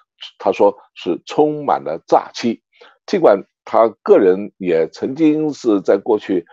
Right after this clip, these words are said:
也做过这个，呃，邮寄的投票，那么他在这个，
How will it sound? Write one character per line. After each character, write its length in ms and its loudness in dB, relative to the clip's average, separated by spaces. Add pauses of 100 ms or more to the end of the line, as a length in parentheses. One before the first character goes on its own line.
(180)
也 320 -2 (280)
做 180 4
过 240 2
这 180 -6
个， 380 -2
呃， 160 -8
邮 400 -2
寄 200 -8
的 100 -12
投 160 -12
票， 260 -2 (240)
那 80 -14
么 100 -8
他 380 0
在 320 0
这 140 -12
个， 320 -8